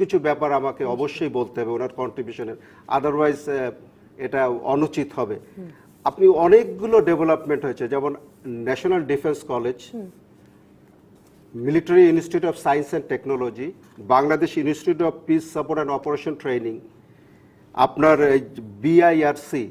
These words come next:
Speaker 1: মানে বাংলাদেশ ইস্ট বেঙ্গল রেজিমেন্টাল সেন্টার, আর্ম ফোর্সেস মেডিকেল কলেজ, এই সমস্ত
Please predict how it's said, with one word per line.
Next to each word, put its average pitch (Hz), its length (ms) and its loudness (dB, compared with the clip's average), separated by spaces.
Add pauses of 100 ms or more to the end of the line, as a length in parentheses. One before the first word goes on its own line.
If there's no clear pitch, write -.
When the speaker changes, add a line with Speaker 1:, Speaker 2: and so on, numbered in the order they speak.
(400)
Speaker 1:
মানে 117 180 -12
বাংলাদেশ 127 380 -2
ইস্ট 131 180 -8
বেঙ্গল 139 180 -2
রেজিমেন্টাল 131 500 -2
সেন্টার, 127 480 -4 (580)
আর্ম 139 280 2
ফোর্সেস 143 320 -8 (100)
মেডিকেল 147 340 -2
কলেজ, 113 280 -8 (120)
এই - 20 -6
সমস্ত 185 300 -4